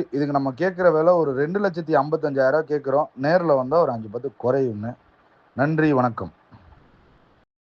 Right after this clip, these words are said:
அண்ணா, வணக்கம். நீங்க பார்த்துட்டு இருக்க வண்டி ரெண்டாயிரத்தி ஒன்பது இ ஃபோர் ஜைலோனு. மூணு ஓனர் கண்டிஷன்ல இருக்குண்ணே. ஒரு பேப்பர் எஃப் சி வந்து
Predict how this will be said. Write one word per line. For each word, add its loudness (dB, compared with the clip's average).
அண்ணா, 4
வணக்கம். 4
நீங்க 4
பார்த்துட்டு 0
இருக்க -2
வண்டி -2
ரெண்டாயிரத்தி 2
ஒன்பது -2
இ -6
ஃபோர் 0
ஜைலோனு. 0
மூணு 6
ஓனர் 4
கண்டிஷன்ல -2
இருக்குண்ணே. -4
ஒரு -2
பேப்பர் 6
எஃப் 2
சி -4
வந்து 0